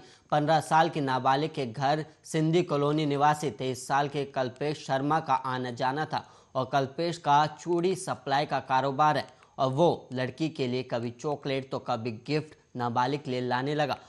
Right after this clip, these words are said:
और धीरे धीरे उसे प्रेम जाल में फंसा लिया और मौका देखकर एक बार कल्पेश ने नाबालिग से रेप किया और उसके अश्लील फोटो और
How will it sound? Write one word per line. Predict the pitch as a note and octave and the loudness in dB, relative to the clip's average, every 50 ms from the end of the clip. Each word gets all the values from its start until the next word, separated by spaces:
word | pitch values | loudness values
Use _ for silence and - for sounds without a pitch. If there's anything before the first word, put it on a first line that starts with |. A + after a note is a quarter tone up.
| - _ - | -20 _ -4
और | C#3 C3+ | -2 -2
धीरे | C3 B2 D3+ E3 D#3+ E3 D#3+ | 0 0 0 0 2 2 2
धीरे | D3+ F3 D#3+ C#3+ | 2 2 0 0
उसे | - - A#2+ A#2+ - C3+ B2 | -2 -4 -6 -8 -6 -6 -6
प्रेम | A#2+ - C#3+ C3 B2+ B2 A#2 | -6 -4 -4 -2 -2 -2 -2
जाल | B2 B2+ C3+ D3 | 0 0 2 2
में | C#3+ D3 D3 | 0 -2 -4
फंसा | C#3+ - C3 A#2+ - D3+ D3+ | -6 -6 -8 -4 0 0 0
लिया | D3+ C#3+ B2 - - - - | 2 0 -2 -4 -6 -14 -10
और | A#2 | -8
मौका | A#2 A#2 A#2+ A#2 - - B2 A2+ | -6 -4 -4 -4 -6 -6 -6 -6
देखकर | A2+ C3 C#3+ C#3 C#3 C#3+ C3 B2+ | -4 -4 -4 -4 -2 -2 -2 -2
एक | A#2+ G#2+ - - | -2 -4 -4 -2
बार | B2 A#2 A#2+ A2+ - - _ _ - | -2 -2 -2 -4 -8 -14 _ _ -6
कल्पेश | C3+ B2+ A#2+ A2 - D3 D#3 D3 D#3 | -4 -4 -4 -4 -4 -4 -4 -4 -4
ने | C#3+ C3 C3 C3 | -4 -4 -2 -2
नाबालिग | B2 A#2 A#2 A2 A2 A#2+ B2 C#3+ D3 - | -2 -2 -2 -2 0 0 0 -2 -2 -6
से | - - C#3+ C3 | -6 -8 -6 -6
रेप | A#2+ B2+ C#3+ C#3+ C#3 - | -4 -2 -2 -4 -4 -4
किया | - C#3+ - - _ - - _ - | -8 -10 -10 -10 _ -20 -20 _ -2
और | C3 C#3 D3 | 0 0 2
उसके | D3 C3+ - - - D3+ C#3 | 0 0 -4 -4 -2 -2 -2
अश्लील | C#3+ C#3+ C3+ C3 - - C#3 C3+ C3+ C3+ B2 C3+ - | -2 -2 -6 -10 -10 -8 -6 -4 -4 -4 -4 -4 -4
फोटो | D#3 D3+ C#3+ A#2+ C#3+ C#3+ D3+ D#3+ D#3 - - - - | -2 -2 -2 0 0 0 0 0 -4 -8 -12 -8 -2
और | D3 D3 C3 A2+ | 0 0 0 -2